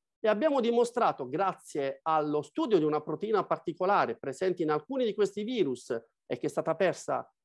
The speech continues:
in, un al-, in altri virus, abbiamo dimostrato che questi virus derivano da un comune ancestore da cui poi si sono evoluti il coronavirus del cane, il coronavirus felino, e poi il virus della gastroenterite trasmissibile deriva proprio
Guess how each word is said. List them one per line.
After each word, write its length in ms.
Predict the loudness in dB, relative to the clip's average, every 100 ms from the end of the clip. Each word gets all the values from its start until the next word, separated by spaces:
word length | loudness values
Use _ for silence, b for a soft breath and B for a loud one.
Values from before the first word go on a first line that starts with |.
| _ 2
in, 80 | 2
un 140 | 2
al-, 320 | -2 -2 -6 -4
in 280 | -2 0 0
altri 340 | 0 0 -2
virus, 540 | -2 -2 -2 -6 -4 -4 -4 _
abbiamo 360 | -4 0 4 4
dimostrato 840 | 4 -2 -4 -2 0 0 0 -6
che 340 | -2 0 0 -6 _ _
questi 300 | -2 -2 0
virus 260 | 2 2 6
derivano 380 | 6 8 6 4
da 100 | 2
un 100 | 2
comune 340 | 0 0 0
ancestore 800 | -2 -4 -10 -4 0 2 2 0
da 140 | -2 -2
cui 180 | 0
poi 120 | 2 0
si 120 | 0
sono 180 | 2 4
evoluti 480 | 6 4 2 -4
il 80 | -8
coronavirus 380 | -2 2 2 2
del 180 | 0 -2
cane, 360 | -2 -2 -2
il 80 | -4
coronavirus 400 | -6 -4 -4 -4
felino, 580 | -6 -4 -4 -4 -6 -8 _ _ -2
e 160 | -2
poi 240 | 4 4 6
il 100 | 2
virus 200 | 0 2
della 140 | 2
gastroenterite 600 | 2 0 0 0 -4 -4
trasmissibile 840 | -4 -6 -4 -6 -6 -8 -4 -4 -2
deriva 400 | -2 -2 0 -2
proprio 600 | -4 -6 -4 -4 -6